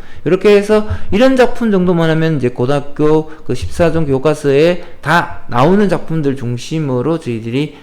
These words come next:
어, 교재를 만든 거기 때문에 요게 진행이 된다면 고등학교 갔을 때 좀 더 한결, 어, 익숙한 형태에서 고등학교 학습들을 진행할 수 있을 거라고 생각을 해요. 자, 그래서 일단은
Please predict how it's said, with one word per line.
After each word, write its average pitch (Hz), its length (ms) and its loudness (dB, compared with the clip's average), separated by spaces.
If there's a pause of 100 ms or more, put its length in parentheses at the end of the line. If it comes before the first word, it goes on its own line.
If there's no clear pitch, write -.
(140)
어, 104 240 -6
교재를 117 280 -2
만든 120 380 -4
거기 110 200 -4
때문에 113 520 -4 (300)
요게 196 640 4
진행이 135 380 2
된다면 117 420 0
고등학교 131 300 2
갔을 107 340 0
때 143 580 0
좀 156 220 -2
더 156 140 2
한결, 170 440 -2 (340)
어, 113 320 -6 (140)
익숙한 233 480 0
형태에서 196 720 -2
고등학교 131 360 -4
학습들을 120 420 -6
진행할 120 400 -6
수 - 120 -12
있을 - 260 -10
거라고 123 300 -6
생각을 160 380 -6
해요. 131 320 -2 (360)
자, 147 140 2
그래서 175 300 4
일단은 214 580 2